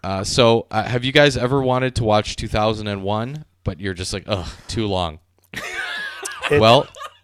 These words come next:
Speaker 2: I'm
Speaker 1: what
Speaker 2: a
Speaker 1: it,
Speaker 2: busy,
Speaker 1: what
Speaker 2: I'm a busy guy.
Speaker 1: Yeah, me too. So, uh, so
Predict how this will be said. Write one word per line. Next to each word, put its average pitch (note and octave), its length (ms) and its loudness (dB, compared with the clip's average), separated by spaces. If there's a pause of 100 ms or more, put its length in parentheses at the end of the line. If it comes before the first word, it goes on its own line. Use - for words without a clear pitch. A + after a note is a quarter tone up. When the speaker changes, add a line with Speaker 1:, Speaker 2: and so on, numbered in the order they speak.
(180)
Speaker 2:
I'm C3+ 100 2
Speaker 1:
what C3 120 6
Speaker 2:
a - 20 2
Speaker 1:
it, D3 40 4
Speaker 2:
busy, B2 180 4
Speaker 1:
what C3 100 8
Speaker 2:
I'm F3+ 100 6
a G3 60 0
busy G3 320 4
guy. F3+ 380 6 (200)
Speaker 1:
Yeah, B3+ 460 0
me D3 140 0
too. G#3 300 -2 (220)
So, C3 460 2
uh, A2 380 2 (260)
so A2 400 -2